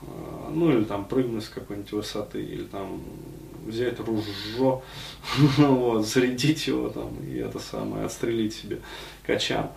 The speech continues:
А, то есть вот, э, ну, то есть суицидальные мысли. Депрессию характеризует как бы не просто вот отсутствие энергии, когда, да, вот как овощ, а еще и чрезвычайно сниженный эмоциональный фон, то есть,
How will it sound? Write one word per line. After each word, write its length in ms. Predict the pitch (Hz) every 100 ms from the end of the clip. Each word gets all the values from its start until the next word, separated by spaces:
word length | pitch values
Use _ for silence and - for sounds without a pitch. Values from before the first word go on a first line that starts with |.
| - - - - -
А, 680 | 110 113 113 110 110 107 -
то 100 | 113
есть 220 | 110 123
вот, 240 | 127 127
э, 20 | - 123 123 - 120 120 - 60 - - - - - -
ну, 180 | 196 180
то 140 | 156 120
есть 100 | -
суицидальные 680 | 131 120 135 131 123 117 117
мысли. 360 | 104 - - -
Депрессию 640 | - 117 120 185 175 - 113
характеризует 720 | - 107 - 117 117 147 143 -
как 200 | 113 110
бы 80 |
не 100 | 110
просто 380 | 113 180 180 -
вот 160 | 120 110
отсутствие 540 | 107 123 - - 113
энергии, 420 | 117 110 95 92 -
когда, 260 | 98 104 101
да, 400 | 107 110 104 -
вот 240 | 104 - -
как 240 | - 101
овощ, 340 | 107 - - - - - - - -
а 640 | - 113 120 117 117 - -
еще 400 | 131 - 160 151
и 600 | 127 131 127 120 113 110
чрезвычайно 640 | - 117 110 123 123 131 117
сниженный 720 | 113 131 127 120 113 107 -
эмоциональный 640 | 107 107 - 113 113 113 110
фон, 340 | - 185 175
то 160 | 165 107
есть, 240 | 101 -